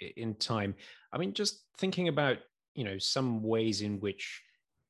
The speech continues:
environmentalists have tried to challenge the road sector. You know, environmentalists have, in several cases around the world, attempted to challenge road projects on the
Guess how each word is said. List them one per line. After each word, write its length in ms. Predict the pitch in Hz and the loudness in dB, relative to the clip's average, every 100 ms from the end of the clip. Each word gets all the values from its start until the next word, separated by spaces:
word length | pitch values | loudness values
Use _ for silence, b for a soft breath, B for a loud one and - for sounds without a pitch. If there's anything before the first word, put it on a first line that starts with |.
| - | -6
environmentalists 640 | 110 101 98 98 95 90 - | 2 4 4 0 -2 -4 -4
have 340 | - 147 120 | -2 -2 -4
tried 420 | - 107 92 87 - - | -8 -8 -8 -10 -8 -6
to 340 | - 95 90 90 | -6 -6 -8 -10
challenge 600 | - 110 95 90 87 - - _ - | -4 -2 -2 -4 -6 -8 -10 _ -8
the 60 | |
road 240 | 101 92 90 | -4 -2 -2
sector. 340 | - 92 - | -2 -2 -2
You 100 | 107 | 0
know, 60 | 113 | 2
environmentalists 1000 | 120 147 165 147 131 - 117 - - - | 2 2 2 0 -2 -2 -4 -4 -8 -8
have, 240 | - 143 | -2 0
in 160 | 123 117 | 2 2
several 300 | 120 139 123 | 2 2 0
cases 520 | - - 123 - 101 | -2 0 2 2 0
around 280 | 98 98 95 | -2 -4 -6
the 60 | 98 | -4
world, 340 | 101 101 98 B B B B | 0 0 -2 B B B B
attempted 480 | 127 - 120 113 104 | -8 -2 0 0 -4
to 100 | - - | -8 -10
challenge 520 | - - 156 143 120 | -4 0 0 0 -2
road 320 | 110 110 104 - | -2 0 0 -4
projects 500 | 107 101 104 - - | -6 -4 -4 -6 -8
on 140 | 113 | -4
the 140 | 110 | -4